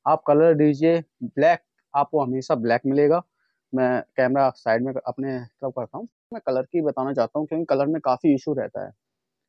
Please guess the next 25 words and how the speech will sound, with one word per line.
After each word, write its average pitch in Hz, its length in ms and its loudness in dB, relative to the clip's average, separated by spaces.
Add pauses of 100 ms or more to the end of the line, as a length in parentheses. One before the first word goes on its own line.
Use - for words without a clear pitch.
(220)
जैसे 123 220 -2
अब 139 160 0
ये 143 120 4
ब्राउन 120 300 0
आ 113 100 -6
गया 113 240 -2 (280)
है, 185 140 -8 (460)
कभी 147 480 2 (840)
कॉफ़ी 127 300 0
ब्राउन 131 360 -2
आ 123 100 0
गया, 123 200 0 (460)
कभी 147 200 0
कौन 139 240 -6
सी 147 180 -6
टोन 135 260 -2
आ 127 140 -4
गई, 135 180 -2 (380)
कभी 143 220 -2
थोड़ी 135 240 -6
टैन 131 340 -2
टोन 131 280 -2
होती 123 220 -4
है 131 80 4
उसमें, 127 340 -2